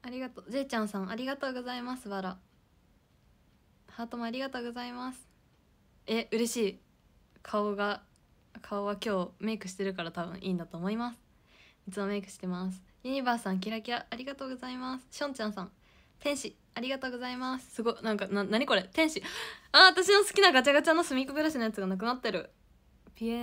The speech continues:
ーン。ピエーンじゃない、全然。え、なんかさ、私配信するたびにさ、配信するたびにさ、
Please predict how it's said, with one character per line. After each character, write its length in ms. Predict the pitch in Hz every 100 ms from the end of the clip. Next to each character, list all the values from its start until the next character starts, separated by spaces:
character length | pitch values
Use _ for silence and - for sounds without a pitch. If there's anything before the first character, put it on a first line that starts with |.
| 233 220
ー 40 | 196
ン。 120 | 190 - - _ - -
ピ 80 | 240
エ 60 |
ー 20 | 226
ン 40 |
じ 60 | 196
ゃ 20 |
な 100 | 185
い、 60 | 175
全 160 | 170
然。 260 | 170 175 - - _ _ _ _ _ _ _ _ _ _ _ _ - - - 190
え、 160 | 277
な 140 | 254 254
ん 80 |
か 100 | 226
さ、 120 | 220 214
私 300 | 208 220 -
配 140 | 415 508
信 200 | 508 508
す 100 | 466
る 80 | 427
た 140 | 466
び 80 | 427
に 100 | 427
さ、 360 | 415 330 202 - - _ _ _ _ _
配 240 | - 403
信 480 | 381 392 381 370 - - _ -
す 180 | - 320
る 100 | 330
た 140 | 349 349
び 100 | 320
に 120 | 233
さ、 340 | 208 190 185